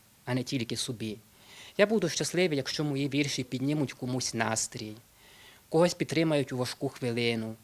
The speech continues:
Тобто вірші — це те, що я залишаю від себе людям, що залишаю після себе. Поезія — це можливість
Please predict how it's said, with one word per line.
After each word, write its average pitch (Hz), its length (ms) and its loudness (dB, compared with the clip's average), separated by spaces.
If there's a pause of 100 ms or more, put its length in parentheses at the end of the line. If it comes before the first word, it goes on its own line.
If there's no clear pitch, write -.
(360)
Тобто 151 280 -2
вірші — 151 360 0
це 180 140 -2
те, 185 260 4
що - 180 -6
я 151 140 2
залишаю 135 560 0
від 120 140 -4
себе 143 460 0 (140)
людям, 117 520 -2 (340)
що - 200 -2
залишаю 135 540 0 (100)
після 120 360 0
себе. 110 420 -2 (320)
Поезія — 175 580 6
це 156 180 2
можливість 156 720 0